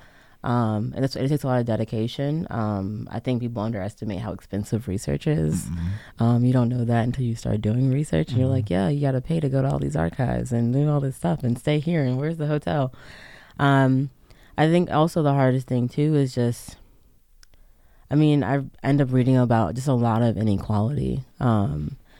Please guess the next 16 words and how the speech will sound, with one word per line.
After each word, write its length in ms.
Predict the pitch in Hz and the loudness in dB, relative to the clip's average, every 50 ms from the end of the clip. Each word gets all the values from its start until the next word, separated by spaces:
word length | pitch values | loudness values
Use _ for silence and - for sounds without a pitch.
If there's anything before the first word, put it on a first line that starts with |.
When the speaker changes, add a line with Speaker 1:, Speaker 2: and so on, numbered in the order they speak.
| - - - - - | -20 -20 -16 -6 0
Speaker 1:
and 80 | 143 143 | 0 2
I 40 | |
think 120 | 139 147 143 | 2 2 2
that's 160 | 131 131 - | 2 2 2
another 360 | 143 135 131 123 127 127 120 | 2 2 2 4 4 2 2
part 320 | 123 - - 135 123 117 117 | 0 0 0 0 2 2 2
of 160 | 120 117 120 | 2 0 0
it, 160 | 117 120 - | -2 -4 -2
particularly 600 | - 131 131 160 143 131 - 135 131 127 123 117 | -2 -2 0 0 0 0 0 0 0 2 2 0
for 180 | - - 123 - | 0 -2 -2 0
people 480 | - 131 120 117 - - 123 117 120 | 0 0 0 0 0 0 0 0 2
who 140 | 127 127 117 | 2 2 2
are 120 | 107 110 | 2 2
studying 360 | 117 - 123 117 117 107 113 110 | 0 0 0 0 2 2 0 0
communities 320 | - 123 113 110 110 107 | 0 0 2 2 2 2
that 60 | 107 | 2